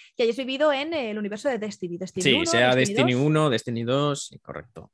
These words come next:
Speaker 1: Eso es.
Speaker 2: Cualquier D L C o cualquier cosilla, que seguro que tenéis un montón de anécdotas,
Speaker 1: Hombre.
Speaker 2: así que un audio cortito y podéis ganar esta, esta maravillosa edición.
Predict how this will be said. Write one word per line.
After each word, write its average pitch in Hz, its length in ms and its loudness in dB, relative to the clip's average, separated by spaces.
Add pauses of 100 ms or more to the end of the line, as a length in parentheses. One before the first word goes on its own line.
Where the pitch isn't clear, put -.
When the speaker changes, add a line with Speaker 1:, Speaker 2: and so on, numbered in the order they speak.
(140)
Speaker 1:
Eso 240 220 -12
es. 165 60 -10
Speaker 2:
Cualquier 113 260 -4
D 120 100 0
L 107 140 2
C 156 420 4
o 117 140 -2
cualquier 101 300 -4
cosilla, 110 260 0
que 113 80 0
seguro 151 300 6
que 147 80 4
tenéis 147 180 6
un 139 80 4
montón 127 240 2
de 113 60 2
anécdotas, 151 500 4
Speaker 1:
Hombre. - 140 -18 (180)
Speaker 2:
así 127 160 0
que 135 140 4
un 156 160 8
audio 139 320 6
cortito 156 640 2 (280)
y 123 240 4
podéis 113 280 0
ganar 113 340 0
esta, 98 500 -4
esta 101 280 -10
maravillosa 101 420 -6
edición. 98 320 -10